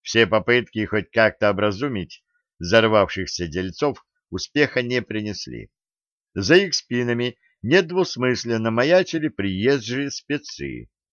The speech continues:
и где-то там вдали прорисовывались фургоны помогальников. Защита непрошибаемая.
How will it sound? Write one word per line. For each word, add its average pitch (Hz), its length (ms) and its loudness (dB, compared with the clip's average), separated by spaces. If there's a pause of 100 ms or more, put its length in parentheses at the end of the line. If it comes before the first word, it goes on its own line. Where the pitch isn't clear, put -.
(440)
и 104 120 0
где-то 113 360 2
там 101 440 2
вдали 110 560 2 (320)
прорисовывались 156 1080 2
фургоны 110 720 0
помогальников. 98 1040 0 (840)
Защита 110 840 0
непрошибаемая. 98 1120 -2